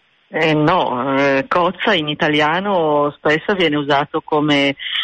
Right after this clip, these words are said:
eh, come termine per definire qualcosa di brutto, quindi non si può dire che sia un animale attraente, ma in effetti non lo è.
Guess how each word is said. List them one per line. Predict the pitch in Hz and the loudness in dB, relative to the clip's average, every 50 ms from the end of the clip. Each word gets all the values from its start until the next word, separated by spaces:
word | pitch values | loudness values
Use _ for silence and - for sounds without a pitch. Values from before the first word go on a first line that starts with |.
| - - | -6 -4
eh, | - - 151 151 147 147 143 143 143 - | 0 0 2 2 2 2 2 0 0 0
come | - 156 147 156 135 | -2 0 0 -2 0
termine | - 175 156 156 160 160 160 175 175 175 175 180 180 180 | 0 2 2 2 0 0 -2 -6 -4 0 0 0 0 0
per | 180 170 151 147 143 | 0 0 0 0 0
definire | 143 156 147 165 156 156 156 151 147 | -4 -4 -4 -4 -2 -2 -2 0 0
qualcosa | - - 139 - 139 127 135 | 0 -2 0 -2 -2 -2 -4
di | 131 131 | -6 -4
brutto, | - 156 180 180 - _ _ - 135 135 - _ _ _ _ _ _ - _ | -2 0 0 0 -2 _ _ -4 -4 -4 -8 _ _ _ _ _ _ -20 _
quindi | - - 165 156 151 147 147 | -4 0 0 2 4 4 4
non | 143 143 147 147 | 4 2 2 0
si | - - 147 | 0 -4 -2
può | - 175 170 | 0 0 0
dire | 165 151 156 160 165 | 0 0 0 0 0
che | - - 160 | -2 -4 -6
sia | - 165 151 | -4 -4 -2
un | 147 143 | 0 0
animale | 139 139 139 139 143 139 139 139 | 0 0 0 0 0 0 0 0
attraente, | 139 - - 135 127 139 170 170 151 151 135 | -2 -2 -2 -2 0 0 0 0 0 -2 0
ma | 135 139 | 0 0
in | 147 151 | 0 0
effetti | 147 - - 240 247 - 180 | 0 0 -2 -2 -2 -2 -2
non | 151 135 131 131 | -2 0 0 0
lo | 123 117 127 | 0 0 2
è. | 151 156 139 | 2 0 0